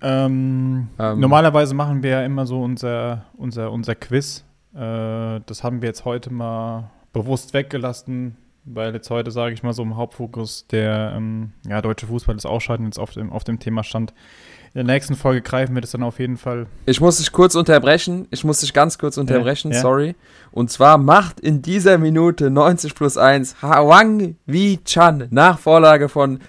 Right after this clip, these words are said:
Speaker 2: Hong-Min Son in der einundneunzigsten des zwei eins und Südkorea kommt weiter.
Speaker 1: Nein.
Speaker 2: Doch,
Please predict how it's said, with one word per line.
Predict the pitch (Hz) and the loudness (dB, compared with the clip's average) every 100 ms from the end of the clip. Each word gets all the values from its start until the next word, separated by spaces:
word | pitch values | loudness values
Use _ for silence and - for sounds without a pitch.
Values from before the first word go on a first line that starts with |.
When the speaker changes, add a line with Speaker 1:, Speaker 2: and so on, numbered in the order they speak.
| _ - | _ 4
Speaker 2:
Hong-Min | 180 185 180 156 | 6 6 2 2
Son | 160 147 | 4 2
in | 127 127 | 2 0
der | 127 - | 2 4
einundneunzigsten | 170 180 156 160 160 147 - | 4 4 2 0 0 -6 -6
des | 127 | -8
zwei | - 143 147 | -2 0 2
eins | 143 151 147 | 2 0 0
und | 127 | -4
Südkorea | 123 170 147 135 135 143 | -2 -2 -2 0 2 0
kommt | 131 147 147 _ | 0 -4 -4 _
weiter. | 123 147 117 | 4 6 6
Speaker 1:
Nein. | 117 110 87 - _ _ _ _ _ _ _ _ _ _ _ _ _ _ _ _ _ _ _ _ _ _ _ _ _ _ _ _ | 4 2 -4 -18 _ _ _ _ _ _ _ _ _ _ _ _ _ _ _ _ _ _ _ _ _ _ _ _ _ _ _ _
Speaker 2:
Doch, | 143 131 - | 2 2 0